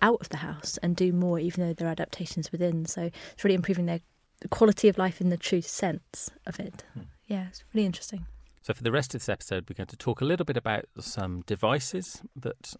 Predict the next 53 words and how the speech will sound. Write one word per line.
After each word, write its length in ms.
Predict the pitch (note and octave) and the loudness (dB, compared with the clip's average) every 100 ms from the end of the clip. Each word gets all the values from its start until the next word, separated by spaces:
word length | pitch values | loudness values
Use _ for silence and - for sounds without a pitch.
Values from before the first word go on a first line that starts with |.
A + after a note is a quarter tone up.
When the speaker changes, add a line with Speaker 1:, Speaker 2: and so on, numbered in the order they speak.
| - | -8
Speaker 2:
uh, 240 | G#2 G2+ G2+ | -8 -6 -6
are 120 | G2+ | -4
useful 440 | G#2 G#2+ - A2+ | -2 -4 -4 -4
in 140 | - A2+ | -2 -2
and 120 | G#2+ | -2
around 280 | G#2 G2+ G2 | -2 -2 -4
the 60 | |
home, 280 | F#2+ G#2+ G2+ - - - | -4 -2 -2 -6 -20 -6
and 120 | A2 | -2
then 80 | G2 | -2
we're 80 | G2 | -2
gonna 160 | F#2+ | -4
talk 240 | F#2+ A2 - | -4 -4 -2
more 300 | F#2 F2+ F2 | 0 2 2
about 280 | F2 E2 | 0 -2
the 240 | - E2 E2 | -4 -6 -6
actual 240 | - - - | -8 -10 -6
home 220 | - F2 | -4 -2
assessment 580 | E2 - F#2+ - E2+ D2+ | -2 -2 -4 -6 -10 -10
and 220 | D#2+ D2+ _ _ | -12 -14 _ _
some 180 | - F2+ | -12 -8
of 60 | D#2+ | -6
the 60 | |
bits 200 | D#2 D2+ | -6 -8
that 140 | - - | -10 -14
come 140 | F2+ | -12
on 100 | E2 | -12
from 180 | D2 D#2+ | -12 -14
that. 260 | D2+ - - _ _ _ _ - | -16 -20 -20 _ _ _ _ -2
Speaker 1:
So 200 | - C4 | 6 8
home 220 | C4 D4+ | 10 10
security, 680 | - - G#3 E3+ - - E3+ - | 8 6 8 6 2 -2 -2 4
when 160 | B3 | 8
we 80 | C#4 | 8
talk 180 | C4+ D4 | 8 6
about 220 | C#4+ C#4+ | 10 8
that, 260 | G#3+ F3+ - | 8 4 6
we're 140 | F#3 | 4
talking 580 | F3 - F#3 - F3+ F3+ | 4 2 2 4 6 8
more 200 | F#3+ G3 | 10 8
about 340 | F#3+ F3 E3+ | 8 6 4
how 380 | - - F#3+ F#3 F#3 | 2 2 4 4 2
to 320 | - F3+ F3 | 2 4 4
feel 560 | - - F3 E3 E3 - | 0 2 6 6 4 2
safe 600 | - - G3+ F#3+ - - | 0 4 6 4 0 -2
and 200 | E3+ E3 | 0 0
secure, 720 | - - - F#3 F3 E3+ E3 | -2 -4 2 4 6 4 0
um, 320 | - E3 D#3+ E3 | 0 0 0 2
being 260 | A3 A#3 A3+ | 8 10 10
at 120 | - | 6
home 380 | - A3 A#3 G#3 | 4 6 10 10
rather 280 | F3 E3+ E3 | 8 2 0
than 500 | E3 E3 E3 E3 | -2 -2 -2 -2